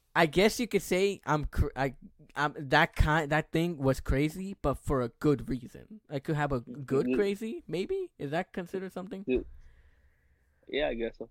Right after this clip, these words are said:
Speaker 2: But this dude, this dude wish he coulda put out his knife instead. I, I, I
Speaker 1: Yeah. Oh,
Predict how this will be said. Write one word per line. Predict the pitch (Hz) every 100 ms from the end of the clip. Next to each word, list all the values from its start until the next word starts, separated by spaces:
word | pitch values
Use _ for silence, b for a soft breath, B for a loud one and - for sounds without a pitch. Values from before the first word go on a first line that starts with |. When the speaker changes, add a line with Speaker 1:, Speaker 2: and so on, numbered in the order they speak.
| -
Speaker 2:
But | 113 117 107 107 -
this | - - 117 127
dude, | 131 127 113 113 110
this | 123
dude | 127 117
wish | 117 143
he | 131
coulda | - 131
put | - 135
out | 123
his | 120
knife | 110 113 127
instead. | 117 - 135 175 151
I, | 131 117 110 110 113
I, |
I | 131
Speaker 1:
Yeah. | 214 262 180 127
Oh, | 151 143